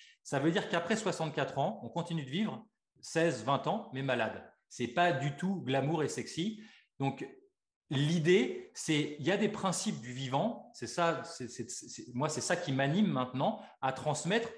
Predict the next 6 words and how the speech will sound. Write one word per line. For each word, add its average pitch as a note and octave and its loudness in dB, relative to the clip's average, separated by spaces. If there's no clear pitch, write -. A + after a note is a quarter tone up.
pour C#3 -2
justement E3 2
justement F3+ 0
combler G3 2
ce G3 -2
gap C#3+ -2